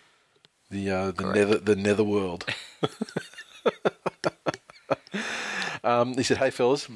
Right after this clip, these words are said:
Speaker 1: since there's so much praise on here for this Penrith cheerleader, I have a few ideas that might get all our male listeners involved. One, get her to model your Twill clothing.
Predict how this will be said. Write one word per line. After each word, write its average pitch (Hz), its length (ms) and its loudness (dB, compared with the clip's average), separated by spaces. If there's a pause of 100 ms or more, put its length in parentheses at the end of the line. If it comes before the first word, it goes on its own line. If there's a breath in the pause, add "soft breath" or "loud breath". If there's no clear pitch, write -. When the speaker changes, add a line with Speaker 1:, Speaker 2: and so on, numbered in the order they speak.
(140)
Speaker 1:
since - 260 0
there's 127 140 2
so 127 180 2
much - 180 2
praise 107 300 2
on 110 80 0
here 107 140 0
for 107 100 -6
this 101 100 -4
Penrith 101 320 -2
cheerleader, 98 460 2
I 98 40 6
have 98 100 4
a - 20 -8
few 127 260 4
ideas 101 280 2
that 101 100 -2
might 107 200 2
get 104 160 4
all 101 120 2
our 95 100 2
male 95 220 0
listeners 95 340 -6
involved. 92 460 0 (540 loud breath)
One, 113 360 2 (640 soft breath)
get 156 160 4
her 147 100 6
to 120 80 0
model 120 260 6
your 113 120 4
Twill 120 260 2
clothing. 107 440 2